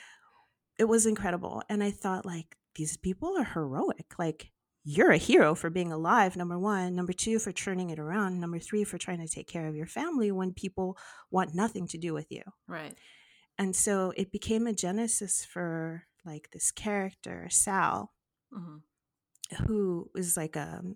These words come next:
Speaker 1: a combination of a lot of different people, a lot of different stories that I heard while I was working at Homeboy.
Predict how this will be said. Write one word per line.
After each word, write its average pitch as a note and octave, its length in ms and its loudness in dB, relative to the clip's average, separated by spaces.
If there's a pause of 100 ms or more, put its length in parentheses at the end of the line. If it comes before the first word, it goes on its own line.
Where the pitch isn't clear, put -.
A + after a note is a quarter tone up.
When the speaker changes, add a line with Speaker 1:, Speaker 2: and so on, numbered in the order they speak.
Speaker 1:
a - 80 -2
combination F3+ 640 -2
of D#3+ 100 -4
a D#3+ 60 -2
lot D#3 220 -2
of D#3 160 -4
different D#3 460 -8 (440)
people, E3+ 340 -4
a D#3+ 60 -4
lot D#3+ 220 -2
of D#3+ 100 -4
different D#3+ 320 -8
stories D#3+ 480 -4
that D3+ 120 -6
I D#3 80 -6
heard E3+ 280 -6
while D#3+ 140 -4
I D#3 60 -6
was D#3 180 -6
working E3+ 300 -10
at D3+ 80 -10
Homeboy. E3+ 480 -6